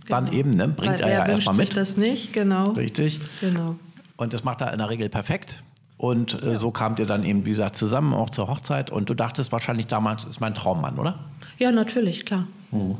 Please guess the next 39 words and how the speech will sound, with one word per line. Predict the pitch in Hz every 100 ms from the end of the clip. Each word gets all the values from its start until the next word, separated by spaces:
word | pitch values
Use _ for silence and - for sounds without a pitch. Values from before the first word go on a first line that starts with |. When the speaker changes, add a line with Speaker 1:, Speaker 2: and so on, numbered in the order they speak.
| -
Speaker 2:
Natürlich. | 202 202 180 180 - -
Speaker 1:
Fühltest | 127 127 -
dich | 131 107
im | - 117
siebten | 113 - 110
Himmel. | 117 170 - - -
Wie | 151 151
hast | - -
du | 208
denn | 202 196
dann | 165 165 175 170
darauf | 147 151 156
reagiert | 143 143 175 151
und | 135
vor | -
allen | 143
Dingen, | 151
was | 135 -
hat | 156
er | 127 139
gemacht | 127 123 95 -
dann? | 101 90
Also | 107 117
wie | 143 160
hat | - 139
sich |
der | 147 139
Narzissmus | 135 131 147 147 135 -
geäußert | 131 - 117 101 82 -
dann | 80 - -
nach | 98 -
dem | 104
ersten | - - 104
Kind? | - 95 - - - - - _ - 180
Speaker 2:
Ja, | 185 202
diese | 196 180 180
Aufmerksamkeit | 190 202 185 170 180 175 190 175 214 - - 160 - 180
halt, | 202 214 214 - - -
also | 175 170 170 165 165